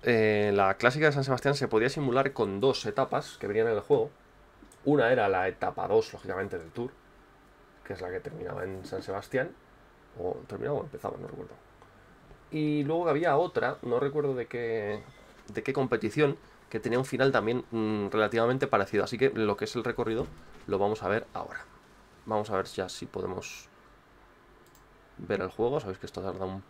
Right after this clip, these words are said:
poquitín, pero no desesperéis, ¿vale? Ok.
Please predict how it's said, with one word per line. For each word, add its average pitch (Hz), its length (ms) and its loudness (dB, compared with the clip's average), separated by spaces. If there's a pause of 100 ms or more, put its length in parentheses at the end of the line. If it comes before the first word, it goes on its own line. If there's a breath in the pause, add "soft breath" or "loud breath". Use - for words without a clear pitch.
poquitín, 123 480 0 (680 loud breath)
pero 127 260 0 (100)
no 110 400 0
desesperéis, 92 840 -4 (600)
¿vale? 131 180 -12 (2750)
Ok. 110 200 -2